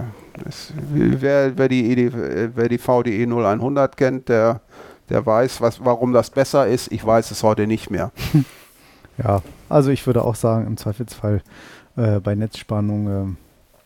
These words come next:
Speaker 2: lieber die Finger davon lassen
Speaker 1: So,
Speaker 2: und
Speaker 1: Markus, was
Speaker 2: fertige
Speaker 1: gibt's
Speaker 2: Module
Speaker 1: denn noch für
Speaker 2: kaufen.
Speaker 1: Roboterthemen heute?
Speaker 2: Das ist
Speaker 1: Oder
Speaker 2: ja
Speaker 1: gibt's heute gar keine mehr?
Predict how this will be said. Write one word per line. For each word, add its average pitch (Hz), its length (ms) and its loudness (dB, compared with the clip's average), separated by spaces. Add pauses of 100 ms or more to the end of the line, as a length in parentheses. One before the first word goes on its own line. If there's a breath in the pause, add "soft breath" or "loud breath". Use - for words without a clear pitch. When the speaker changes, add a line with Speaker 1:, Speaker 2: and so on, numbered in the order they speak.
(600 loud breath)
Speaker 2:
lieber 117 220 4
die 107 80 0
Finger 110 260 2
davon 101 300 0
lassen 98 380 -2
Speaker 1:
So, 226 160 2
Speaker 2:
und 226 40 2
Speaker 1:
Markus, 147 360 4
was - 80 -2
Speaker 2:
fertige 123 260 4
Speaker 1:
gibt's 117 140 4
Speaker 2:
Module 127 100 4
Speaker 1:
denn 190 80 4
noch 180 120 4
für - 120 2
Speaker 2:
kaufen. 180 100 4
Speaker 1:
Roboterthemen 165 840 2
heute? 110 440 2 (320 loud breath)
Speaker 2:
Das 127 120 -4
ist 139 60 -4
Speaker 1:
Oder 156 240 6
Speaker 2:
ja 135 80 4
Speaker 1:
gibt's 135 240 2
heute 113 160 4
gar 110 180 4
keine 110 320 0
mehr? 104 380 -4